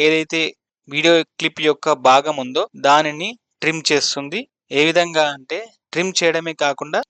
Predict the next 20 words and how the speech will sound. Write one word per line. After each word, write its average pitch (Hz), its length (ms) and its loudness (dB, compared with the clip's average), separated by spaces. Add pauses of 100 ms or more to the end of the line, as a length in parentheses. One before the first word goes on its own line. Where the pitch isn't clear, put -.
తర్వాత 156 380 2 (140)
ఉన్నటువంటి 147 580 -6 (500)
వీడియో 156 280 0
క్లిప్స్ 156 300 -4
అన్నింటినీ 143 440 -4 (120)
కూడా 139 200 0 (420)
లెఫ్ట్‌కు 151 460 -6 (140)
షిఫ్ట్ - 240 -6 (100)
చేస్తుంది. 131 440 -2 (100)
ఫ్రెండ్స్, 175 280 -2 (260)
Q 175 200 -2 (160)
and 160 240 -2
W 151 300 -2 (240)
అనేటివి 135 480 -6 (160)
ఎడిటింగ్‌లో 170 520 -6 (140)
మనకు 147 280 -12 (340)
చాలా 143 320 0 (180)
చాలా 139 260 -2 (120)
ఉపయోగపడతాయండి. 131 880 -6 (500)
మీ 151 80 -4